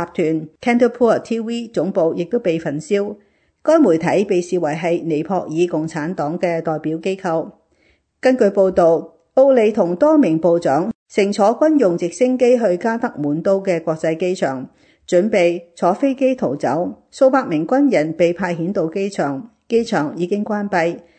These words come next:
有示威者號召用無人機、煙花、鐳射光等各種方法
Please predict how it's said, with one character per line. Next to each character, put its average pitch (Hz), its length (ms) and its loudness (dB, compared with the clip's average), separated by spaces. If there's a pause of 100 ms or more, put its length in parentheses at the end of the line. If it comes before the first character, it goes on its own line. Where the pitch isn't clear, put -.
(200)
有 208 180 4
示 226 200 0
威 262 200 2
者 190 200 0
號 185 220 -4
召 180 380 -2 (220)
用 247 200 2
無 180 160 2
人 165 260 -2
機、 262 420 2
煙 247 240 -2
花、 240 500 -4
鐳 165 200 2
射 196 180 2
光 254 260 2
等 160 300 -2
各 190 160 0
種 175 220 -2
方 214 300 -4
法 165 360 -6